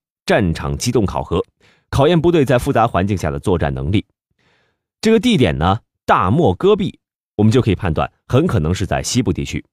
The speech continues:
而截止目前呢，从公开的消息我们知道，中国军队开赴西部，万吨物资入藏，炮兵、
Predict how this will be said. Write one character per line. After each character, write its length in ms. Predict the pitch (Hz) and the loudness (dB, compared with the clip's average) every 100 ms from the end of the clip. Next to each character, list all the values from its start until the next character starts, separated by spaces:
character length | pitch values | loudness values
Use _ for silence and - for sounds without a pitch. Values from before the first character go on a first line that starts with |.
| _ _ _ _ _ | _ _ _ _ _
而 100 | 123 | 0
截 140 | 143 190 | 2 2
止 80 | |
目 140 | 156 151 | 2 2
前 180 | 104 107 | 2 2
呢， 100 | 101 | 2
从 180 | 117 123 | 0 0
公 160 | 160 | 0
开 160 | 165 165 | 0 0
的 80 | 123 | 0
消 180 | 120 107 | 0 0
息 120 | 98 | 0
我 100 | 69 | -2
们 100 | 71 | -6
知 120 | 92 | -4
道， 200 | 80 - _ | -4 -6 _
中 240 | - 165 170 | -2 2 4
国 160 | 117 | 2
军 220 | 123 143 139 | 2 2 2
队 160 | 95 | 0
开 280 | - - 127 | 0 0 0
赴 200 | 131 85 | 0 -2
西 200 | - 113 | 0 -2
部， 240 | 104 82 - | 0 -4 -4
万 260 | 131 175 107 | 0 2 2
吨 200 | 110 147 | 2 0
物 160 | 147 92 | 0 -2
资 160 | 135 | -2
入 200 | 143 104 | 0 0
藏， 200 | 87 131 _ _ - | 0 -2 _ _ -12
炮 240 | - 107 | -2 0
兵、 260 | 165 120 123 | 0 -2 -4